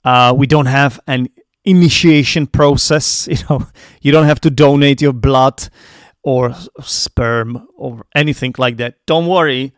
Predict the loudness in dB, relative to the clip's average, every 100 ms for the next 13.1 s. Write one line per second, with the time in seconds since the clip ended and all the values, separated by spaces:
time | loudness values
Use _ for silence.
0 | -16 -12 -6 -2 -2 -2 -4 -4 -2 2
1 | 0 -2 -4 -8 -2 0 0 -2 -12 _
2 | _ _ _ _ _ _ -2 0 0 -2
3 | -4 -6 -16 _ _ _ _ _ -6 -6
4 | -4 -4 -4 -8 -12 _ _ -2 0 2
5 | 2 0 2 4 4 4 4 2 4 2
6 | 2 0 -4 -4 -6 -2 0 0 -4 -12
7 | -6 -4 -2 -2 -4 0 4 6 6 2
8 | 0 2 4 2 2 0 -2 -8 _ _
9 | _ _ -4 -4 -4 -4 0 2 2 0
10 | -2 -4 -4 -4 -6 -6 -6 -6 -8 -10
11 | -10 -12 -6 -6 -6 -10 -10 -8 -10 -8
12 | -4 -2 -2 -4 -4 0 2 0 -2 -6
13 | -6